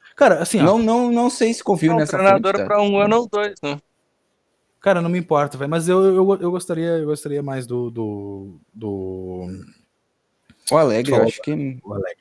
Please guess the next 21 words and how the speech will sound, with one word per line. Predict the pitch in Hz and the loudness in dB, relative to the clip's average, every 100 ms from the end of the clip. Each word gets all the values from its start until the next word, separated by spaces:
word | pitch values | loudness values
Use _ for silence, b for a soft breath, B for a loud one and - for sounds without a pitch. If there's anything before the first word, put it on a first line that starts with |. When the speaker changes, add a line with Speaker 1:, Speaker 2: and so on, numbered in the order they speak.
| _ | _
Speaker 2:
é. | 101 | -12
Speaker 1:
Eu | 101 | -12
acho | - | -2
que | 170 | 2
Speaker 2:
Mas | 165 | 4
Speaker 1:
o | |
Speaker 2:
o | |
Speaker 1:
Alegre | 180 156 196 | 4 4 6
Speaker 2:
Alegre, | 190 151 | 4 4
as | 175 156 | 2 0
experiências | - 175 156 165 180 | 0 2 2 -2 -4
dele | 139 139 160 | -2 -2 -2
são | 165 185 | -6 -10
sempre | - 156 175 | -6 -6 -8
de | 180 | -6
pegar | 185 135 | -2 0
um | 151 | -2
time | 156 151 | -4 -4
meio | 160 220 | -4 -8
pronto, | 143 127 - | -12 -14 -18
né? | 95 | -20